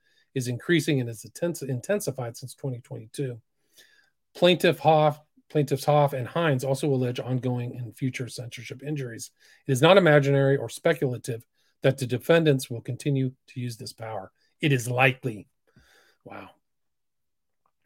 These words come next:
The court finds that plaintiffs are lic-, likely to succeed on their claim that they have shown irreparable injury sufficient to stas-, satisfy the standard for the issuance of a preliminary injunction.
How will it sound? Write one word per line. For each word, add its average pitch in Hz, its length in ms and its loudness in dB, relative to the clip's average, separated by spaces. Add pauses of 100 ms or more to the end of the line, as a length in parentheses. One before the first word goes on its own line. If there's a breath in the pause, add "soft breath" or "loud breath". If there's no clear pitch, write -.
(160)
The 139 60 -8
court - 260 8
finds 165 220 6
that 139 140 0
plaintiffs 170 380 2
are 131 80 4
lic-, 147 420 2
likely 165 320 4
to 127 100 -4
succeed 160 440 -2
on 147 100 4
their 120 100 -2
claim 135 440 -2 (320 soft breath)
that 131 120 0
they 143 100 8
have 127 140 6
shown 143 400 2
irreparable 156 600 2
injury 143 400 -2
sufficient 160 560 0 (340)
to 135 100 -12
stas-, 151 440 2
satisfy 170 460 0
the 151 100 -4
standard 135 480 -2 (360)
for - 80 -6
the 127 180 -4
issuance 147 380 -2
of 123 140 -10
a 113 60 -12
preliminary 135 920 -4
injunction. 117 600 -14